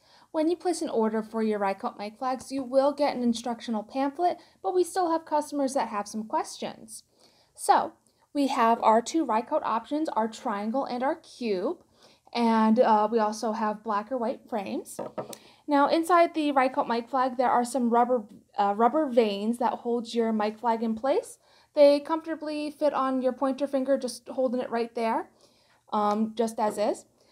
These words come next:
Now, at the bottom of every, uh, Rycote mic flag, there is a piece that can be, um, taken off. Um, it's a little harder to see on the black one on camera, but it's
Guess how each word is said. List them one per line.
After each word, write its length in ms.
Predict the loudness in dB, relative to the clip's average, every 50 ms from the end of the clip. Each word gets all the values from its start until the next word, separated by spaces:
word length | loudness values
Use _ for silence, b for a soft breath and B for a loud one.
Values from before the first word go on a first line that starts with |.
| b b -4
Now, 260 | -2 0 2 2 4
at 220 | 4 4 4 2 0
the 120 | -4 -2
bottom 320 | 2 2 4 4 4 4
of 120 | 2 0 0 0
every, 420 | 0 0 0 0 0 0 0 2 2
uh, 200 | 2 2 2 2
Rycote 420 | 2 2 0 0 0 0 0 0
mic 180 | 0 -4 -4 -4
flag, 280 | -2 -2 -2 -2 -2
there 180 | -2 -2 -2 0 2
is 360 | 2 2 4 4 2 0 -2 -4 -4
a 200 | -2 0 0 -2
piece 420 | -4 -8 -8 -4 -4 -4 -4 -4
that 240 | -4 -4 -4 -4 -4
can 240 | -4 -2 0 0 0
be, 320 | 0 -2 -2 -2 -2 -2
um, 420 | -2 -2 -4 -2 -4 -4 -6 -6
taken 340 | -8 -8 -8 -6 -6 -4 -4
off. 480 | -4 -4 -4 -6 -8 -14 -18 -20 -20 _ B B B B B B B
Um, 320 | -6 -2 -2 0 -2 -2 -4
it's 140 | -4 -4 0
a 20 |
little 220 | 0 2 2 2
harder 320 | 2 4 4 4 4 2 -4
to 80 | -6
see 220 | -8 -6 -4 -2 0
on 100 | 0 0
the 80 | 0
black 360 | -2 0 0 0 0 0 -2 -4
one 140 | -4 -4
on 160 | -4 -4 -4 -6
camera, 480 | -8 -6 -8 -6 -6 -4 -4 -4 -2
but 160 | -2 -4 -4
it's 360 | -4 -6 -10 -12 -18 -20 -20